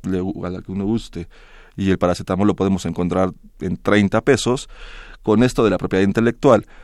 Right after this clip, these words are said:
si todavía, eh, hay países donde, donde su, la fórmula todavía se encuentra,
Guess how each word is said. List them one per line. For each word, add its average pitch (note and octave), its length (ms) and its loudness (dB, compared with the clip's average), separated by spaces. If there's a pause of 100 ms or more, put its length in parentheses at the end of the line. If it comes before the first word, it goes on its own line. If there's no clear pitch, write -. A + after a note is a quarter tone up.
si - 140 -6
todavía, G2 760 4
eh, F#2 260 -2
hay F2+ 140 2
países F#2+ 560 -2
donde, F2 760 -2 (440)
donde F2+ 640 -4
su, F2+ 540 -4
la F2+ 160 -4
fórmula G2+ 500 2
todavía G2 320 -2
se - 120 -6
encuentra, F#2+ 680 0